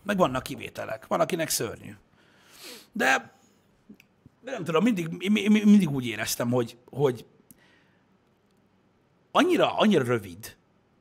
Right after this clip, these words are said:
hogy valahogy egyszerűen nincsen, mármint maga az élet, hogy, hogy,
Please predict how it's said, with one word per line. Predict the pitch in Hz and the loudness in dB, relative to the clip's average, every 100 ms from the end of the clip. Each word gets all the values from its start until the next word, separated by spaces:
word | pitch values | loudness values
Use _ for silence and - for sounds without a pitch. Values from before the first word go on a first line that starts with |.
| _ _ _ _ | _ _ _ _
hogy | - 180 175 - | 0 0 0 -6
valahogy | 202 247 240 240 | 0 0 2 2
egyszerűen | 262 185 175 165 180 | 0 -2 0 0 0
nincsen, | 233 214 127 135 127 123 | 0 -2 -2 -2 -4 0
mármint | 170 175 | 2 2
maga | 185 156 | 2 0
az | 139 | -4
élet, | 151 110 120 | -6 -6 -6
hogy, | 180 | -6
hogy, | - 190 214 | -2 -2 -2